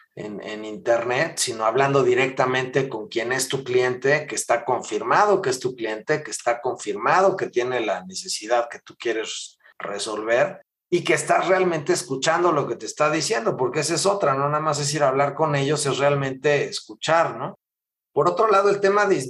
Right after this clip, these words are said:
de, de innovación esbelta, pues tiene que ver con todas estas corrientes que derivan de,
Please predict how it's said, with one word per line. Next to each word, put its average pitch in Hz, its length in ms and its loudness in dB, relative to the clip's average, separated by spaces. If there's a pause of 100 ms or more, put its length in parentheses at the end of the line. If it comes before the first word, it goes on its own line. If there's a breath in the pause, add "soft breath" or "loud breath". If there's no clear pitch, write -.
(100)
de, 127 260 0
de 131 160 -4
innovación 135 520 0
esbelta, 160 540 2
pues - 140 -10
tiene 208 300 0
que 226 100 2
ver 170 220 2
con 175 160 2
todas 160 400 2
estas 160 300 -2
corrientes 143 720 0
que 123 140 2
derivan 135 640 2
de, 101 260 -2